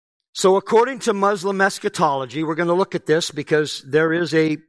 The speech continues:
a growing contingent of people who, and it's been around longer than I thought it was.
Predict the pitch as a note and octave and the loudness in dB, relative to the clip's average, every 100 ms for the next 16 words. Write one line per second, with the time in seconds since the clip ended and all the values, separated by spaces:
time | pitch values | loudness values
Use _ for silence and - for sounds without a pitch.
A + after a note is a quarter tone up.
0 | _ _ D3 C#3+ B2 D3 F3+ G3 F3+ D#3+ | _ _ -4 -4 -2 -2 0 -2 -6 -2
1 | F#3+ G3+ D#3 C#3 - C#3+ D3+ D3+ D#3 C3+ | -2 0 -2 -4 -4 -4 -2 0 0 -2
2 | - - D3 F3 - A3 D#3+ E3 E3+ D3+ | -8 -6 -2 -2 -4 -4 0 0 0 -2
3 | E3 E3 D3+ D3+ - F3 F3 A#2+ A#2+ | -2 -2 -2 -4 -4 -6 -4 -6 -6